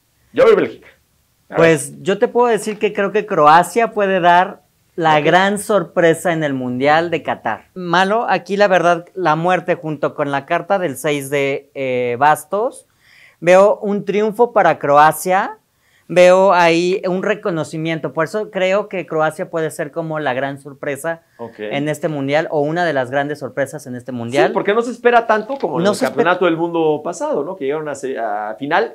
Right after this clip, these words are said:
Speaker 1: no, también de manera medio sorpresiva, pero
Speaker 2: Exacto.
Speaker 1: en este se espera un poquito menos, pero tú dices que va a dar la sorpresa.
Speaker 2: Yo creo que va a dar la sorpresa. Tengo también aquí el, el, la carta del trébol, así que definitivamente tiene como la suerte a su favor.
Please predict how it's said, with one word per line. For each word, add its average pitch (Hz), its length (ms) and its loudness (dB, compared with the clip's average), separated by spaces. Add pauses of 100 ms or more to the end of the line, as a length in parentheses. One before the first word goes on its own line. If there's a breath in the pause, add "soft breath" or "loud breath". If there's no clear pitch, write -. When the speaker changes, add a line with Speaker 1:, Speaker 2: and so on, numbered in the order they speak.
Speaker 1:
no, 147 400 -4
también 170 220 0
de 214 60 2
manera 190 260 2
medio 165 200 2
sorpresiva, 160 680 -2 (420 soft breath)
pero 151 100 -6
Speaker 2:
Exacto. 143 240 4
Speaker 1:
en 190 100 4
este 233 200 0
se 214 80 -6
espera 240 280 2
un 247 100 -2
poquito 233 340 -2
menos, 359 260 -6
pero 165 160 -4
tú 180 60 -4
dices 196 120 -6
que 180 60 -6
va 170 80 0
a 185 60 2
dar 185 80 -4
la 160 100 -2
sorpresa. 165 420 -2
Speaker 2:
Yo 254 200 6
creo 254 200 4
que 254 140 0
va 233 80 4
a 220 60 4
dar 220 100 2
la 214 120 2
sorpresa. 196 480 -2
Tengo 196 260 -8
también 175 300 -4
aquí 170 280 -6
el, 170 300 -2
el, 143 600 -6
la 143 140 -4
carta 175 320 -2
del 135 240 -4
trébol, 160 500 2
así 170 240 -4
que 190 80 -6
definitivamente 165 760 -6
tiene 156 300 -6
como 139 280 -8
la 123 180 -2
suerte 151 400 -6
a 151 60 -4
su 131 140 -16
favor. 131 520 -2